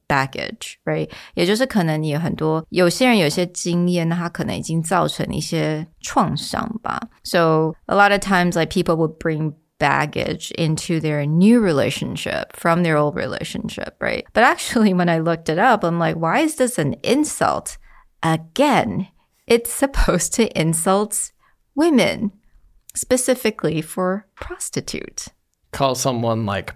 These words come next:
Speaker 2: petty baggage or just, it's, like, a very negative term.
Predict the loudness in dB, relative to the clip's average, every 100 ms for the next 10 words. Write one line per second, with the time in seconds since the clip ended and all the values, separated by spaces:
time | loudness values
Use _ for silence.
0 | _ -10 -6 -4 -2 -4 -2 -2 -2 -4
1 | -6 -6 -10 -10 -8 -4 -2 -2 -2 -2
2 | -4 -6 -6 2 2 2 0 0 2 2
3 | 2 0 -2 -2 -2 -2 -2 -2 -6 -6
4 | 0 0 0